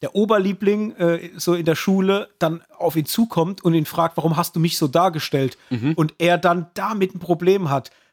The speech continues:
Speaker 1: Das fand ich so einen starken
Speaker 2: Ja.
Speaker 1: Moment. Also auch dieses, wie er sich vor ihm dann halt auch emotional öffnet und ihm dann aber auch sagt,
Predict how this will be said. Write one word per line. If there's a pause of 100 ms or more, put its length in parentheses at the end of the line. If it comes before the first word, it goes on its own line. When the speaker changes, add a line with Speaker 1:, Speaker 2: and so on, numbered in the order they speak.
Speaker 1:
Das
fand
ich
so
einen
starken
Speaker 2:
Ja.
Speaker 1:
Moment. (140)
Also
auch
dieses, (160)
wie
er
sich
vor
ihm
dann
halt
auch
emotional
öffnet
und
ihm
dann
aber
auch
sagt,